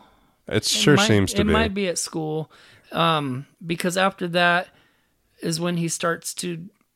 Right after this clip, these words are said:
Speaker 2: more cover, he's covering his shit up.
Speaker 1: Mm-hmm.
Speaker 2: And then he does go to the aunt's house, fucks with her.
Speaker 1: Yeah.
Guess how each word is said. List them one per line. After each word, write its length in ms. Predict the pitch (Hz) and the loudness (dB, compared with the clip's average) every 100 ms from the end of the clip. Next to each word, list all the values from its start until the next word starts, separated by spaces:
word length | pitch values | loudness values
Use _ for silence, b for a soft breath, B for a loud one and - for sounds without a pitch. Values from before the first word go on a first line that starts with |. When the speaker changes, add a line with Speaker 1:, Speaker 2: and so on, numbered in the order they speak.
| _ | _
Speaker 2:
more 540 | 214 165 220 233 170 160 | -14 -14 -10 -6 -6 -6
cover, 560 | - 165 156 151 151 165 | -6 -6 -4 -6 -6 -8
he's 300 | 165 156 175 202 | -10 -10 -12 -8
covering 360 | 170 156 143 | -6 -6 -6
his 100 | 139 | -4
shit 200 | - 156 | -4 -4
up. 240 | 131 127 _ | -8 -12 _
Speaker 1:
Mm-hmm. 340 | - 98 85 80 _ _ _ - | -2 0 0 -4 _ _ _ -8
Speaker 2:
And 160 | 156 151 | -4 -4
then 100 | 147 | -4
he 120 | 151 | -4
does 300 | 151 160 147 | -2 -2 -2
go 180 | 165 147 | -4 -4
to 80 | |
the 120 | 143 139 | -4 -8
aunt's 240 | 135 127 | -8 -8
house, 520 | 135 135 131 - - _ _ _ _ _ _ _ _ _ _ _ _ _ _ _ | -8 -8 -8 -8 -10 _ _ _ _ _ _ _ _ _ _ _ _ _ _ _
fucks 320 | - 165 - | -4 -4 -4
with 120 | 165 | -8
her. 440 | 147 190 151 135 - b b b b | -2 0 -2 -4 -12 b b b b
Speaker 1:
Yeah. 220 | 101 90 | 2 2